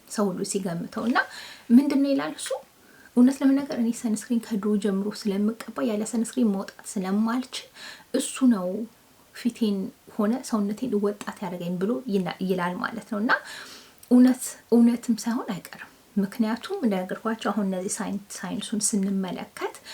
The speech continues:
እውነትም የዩቪ ሬይ የሰንስክሪን አለማድረግ ቆዳችን እውነትም እንዲጃጅ፣ እንዲያረጅ፣ ሪንክል በሙሉ ፊታችን ላይ እንዲኖር የሚ-፣ አስተዋጽኦ፣ ከፍተኛ፣ ከፍተኛ አስተዋጽኦ የሚያደርግ ነገር ነው ልላ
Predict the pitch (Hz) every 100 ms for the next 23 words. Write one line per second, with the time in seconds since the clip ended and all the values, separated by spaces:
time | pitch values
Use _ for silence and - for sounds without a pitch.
0 | - - - 226 202 196 - - 349 -
1 | 208 180 185 226 269 - - _ - 196
2 | 202 190 175 170 254 277 - - 196 190
3 | - 170 160 - 185 - 196 185 175 170
4 | 165 240 320 330 - - - - - 208
5 | 202 - - 214 185 180 262 214 185 185
6 | 170 226 240 - 202 175 180 165 175 269
7 | 285 - - - - 208 214 214 - 196
8 | 180 175 175 185 185 190 - 190 - 196
9 | - 185 170 196 240 - - 190 175 175
10 | 175 196 - 202 190 - 202 185 - -
11 | - - - 233 190 - 208 196 180 -
12 | - 214 - 269 - - - 214 220 214
13 | 175 185 175 180 180 175 180